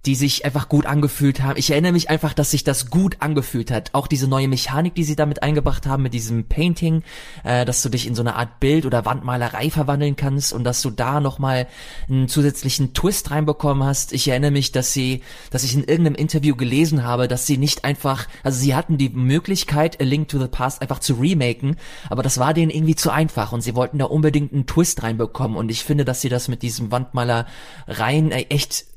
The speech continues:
schön hinbekommen haben und vor allem dann auch die Brücke geschlagen haben zu dieser, zu der Dark World auch, dass du das auch nur erreichen kannst, indem du dich in so eine Wandmalerei verwandeln kannst. Die Rätsel waren schön, auch wenn sie halt stellenweise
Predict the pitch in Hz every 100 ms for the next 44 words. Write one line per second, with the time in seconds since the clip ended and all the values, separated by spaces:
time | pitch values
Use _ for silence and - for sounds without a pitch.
0 | - - - 160 165 147 156 165 - 127
1 | 117 113 120 135 131 - 120 135 143 135
2 | - 131 - 123 131 160 156 143 139 135
3 | 143 135 - 117 120 117 113 110 - -
4 | - 120 110 165 170 - 151 143 - 127
5 | 127 123 123 123 - 127 139 - 113 110
6 | 131 131 123 117 117 113 117 117 117 113
7 | 113 113 110 110 107 120 117 117 175 170
8 | 147 143 131 131 - - - - - 170
9 | 165 160 180 151 151 - 147 147 147 131
10 | 127 131 127 127 - 135 127 123 113 113
11 | 120 110